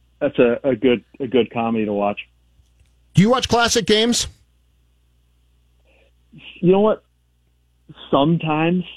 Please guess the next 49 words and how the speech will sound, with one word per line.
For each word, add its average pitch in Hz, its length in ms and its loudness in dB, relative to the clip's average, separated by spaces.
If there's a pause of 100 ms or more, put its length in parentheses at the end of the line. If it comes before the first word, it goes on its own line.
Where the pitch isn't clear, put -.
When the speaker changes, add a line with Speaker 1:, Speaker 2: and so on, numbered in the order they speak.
(100)
Speaker 1:
um, 113 600 0 (120)
we 143 120 -2
don't, 175 280 -2 (800)
to 135 60 -8
be 131 100 2
honest, 120 240 -2
we 127 60 0
don't 123 200 -2
flip 120 180 -6
on 110 100 -4
the 110 80 -6
T - 160 -2
V 117 120 2
much 110 220 -2 (340)
here 117 300 0
at 104 80 0
all 113 240 2
and, 98 140 -10 (540)
until 117 260 -6
the 104 80 -10
kids 110 200 -4
go 113 140 0
to 101 80 -4
bed. 104 280 -2
So 107 100 -2
that's 98 100 -6
probably 104 220 0
around, 104 240 0
like, 95 200 -4
seven 98 360 -2
thirty. 117 340 0
Speaker 2:
Mm-hmm. 190 560 0
Speaker 1:
Um, 98 560 -2 (300)
so 110 340 0 (680)
if 143 200 -4
something's 185 340 0
on, 127 360 0
the 135 120 2
other 202 120 -2
night 143 260 -2 (340)
I 127 220 -8
saw 120 400 -2 (440)
someone 147 200 -4
had 120 100 -6
texted 131 240 -6
me 127 140 0
that 113 120 -2
our 107 120 -2
game, 131 600 0